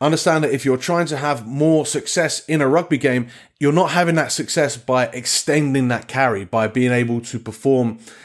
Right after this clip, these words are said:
at a medium high intensity for longer. So you want to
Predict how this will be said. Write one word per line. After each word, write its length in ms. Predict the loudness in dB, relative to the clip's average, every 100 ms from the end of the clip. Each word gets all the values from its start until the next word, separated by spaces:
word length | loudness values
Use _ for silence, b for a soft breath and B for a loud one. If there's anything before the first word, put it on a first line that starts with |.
| B B
at 160 | -2
a 260 | -2 -2 -6 _ _
medium 800 | -20 -10 -2 2 2 4 2
high 280 | 0 0 2
intensity 600 | 0 -2 -2 -2 -2 -4
for 180 | -2 -2
longer. 420 | 0 0 0 -6 B B
So 60 | -2
you 280 | 2 2 4
want 300 | 2 2 -2
to 440 | 0 2 2 -2